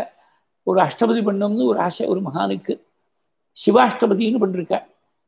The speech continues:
எப்படி கிருஷ்ணன் மேல ஜெயதேவ சுவாமிகள் பண்ணாரோ, அந்த மாதிரி சிவாஷ்டபதி. அந்த பேரை பார்த்துட்டு நம்ம மகாபெரிவா பண்ணுவாளோ,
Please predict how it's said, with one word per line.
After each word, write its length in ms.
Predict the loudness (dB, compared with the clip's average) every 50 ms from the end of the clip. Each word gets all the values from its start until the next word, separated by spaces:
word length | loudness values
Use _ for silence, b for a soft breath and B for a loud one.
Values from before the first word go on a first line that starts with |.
| _ _
எப்படி 340 | -4 -4 -2 0 -4 -4 -4
கிருஷ்ணன் 460 | 0 0 0 0 0 -2 0 0 2
மேல 260 | 2 2 2 2 4
ஜெயதேவ 380 | 4 6 4 6 8 8 8 6
சுவாமிகள் 540 | 4 0 -2 0 0 2 2 2 2 2
பண்ணாரோ, 500 | 2 0 0 2 2 4 4 2 2 0 -6 _ _ _ _ _ _ _ _
அந்த 160 | _ 2 4
மாதிரி 340 | 6 6 6 4 2 4 4
சிவாஷ்டபதி. 640 | 4 4 4 2 0 0 0 2 2 0 -2 -4 -8 _ _ _ _ _ _ _ _
அந்த 200 | _ -2 -2 -2
பேரை 380 | 0 2 4 4 6 6 4 4
பார்த்துட்டு 360 | 0 -4 -4 -6 -8 -8 -4
நம்ம 440 | -4 -4 -2 -2 -2 -2 -2 0 2
மகாபெரிவா 460 | 2 2 0 0 -2 2 4 4 4 4
பண்ணுவாளோ, 520 | 2 -2 0 2 4 6 8 8 6